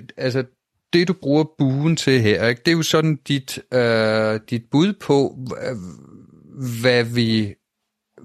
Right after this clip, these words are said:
hvad vi mangler i forståelsen af kirkerne, ikke? Øh, øh, øh, og der, der tager du udgangspunkt i buerne. Så kan du tale lidt om,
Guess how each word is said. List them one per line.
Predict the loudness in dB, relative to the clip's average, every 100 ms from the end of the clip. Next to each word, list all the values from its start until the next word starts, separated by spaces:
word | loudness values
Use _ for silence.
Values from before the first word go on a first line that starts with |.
| 0
hvad | 0
vi | 2 2
mangler | 2 2 2
i | 2
forståelsen | 2 -2 2 0 0 0 -2
af | 0
kirkerne, | 0 0 0 0 0
ikke? | 0 -2 -8 _ -2
Øh, | 0 0 0
øh, | 0 0
øh, | 0 -2
og | -2
der, | -2
der | 0
tager | 0 2
du | 2
udgangspunkt | 2 2 -2 0 -4 -4
i |
buerne. | -4 -2 0 -2
Så | -2 -2
kan | -2
du | -4
tale | -2 0 0
lidt | 0
om, | 0